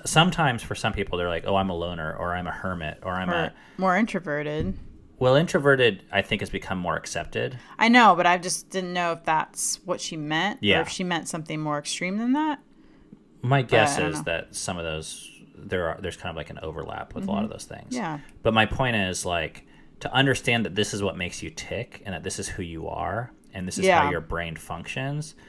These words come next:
Speaker 2: Yeah.
Speaker 1: And to not even be down on yourself for that, I think is a first really important step. And to understand that if you don't listen to those needs and desires and preferences,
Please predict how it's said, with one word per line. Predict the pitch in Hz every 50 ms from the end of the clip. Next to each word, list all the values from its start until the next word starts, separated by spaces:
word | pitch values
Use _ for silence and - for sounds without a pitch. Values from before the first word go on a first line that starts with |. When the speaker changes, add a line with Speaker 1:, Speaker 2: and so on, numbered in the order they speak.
| - - - - - - - - _ _ _ _ - -
Speaker 2:
Yeah. | 208 196 190 -
Speaker 1:
And | 110 107
to | - - 107
not | 104 104 104 98 101 110 - -
even | 110 101 98 98
be | 95 92
down | 82 90 90 92 92 90
on | 87 87
yourself | 82 80 - - - 85 82 92 -
for | - - 131
that, | 127 139 139 143 143 - -
I | 101 98
think | - 104 -
is | 92 85 - - - - -
a | 104 101
first | 90 - - 101 95 90 - - - 104
really | 90 85 87 87
important | 85 80 78 - 92 85 - 82 -
step. | - - - 82 80 98 - - - - - _ - - - - - - -
And | 107 -
to | 117
understand | 110 110 107 104 - 113 104 101
that | 98
if | 95 -
you | 104 101
don't | 90 - 90 87 90 98
listen | 113 127 123 - 151 139
to | - 151
those | 147 147 143 127
needs | 131 131 135 139 143 135 139
and | 147 139
desires | 135 127 127 131 127 131 131 135 135 131 -
and | 120 -
preferences, | - 131 123 - - 139 139 - - 147 151 156 160 156 - -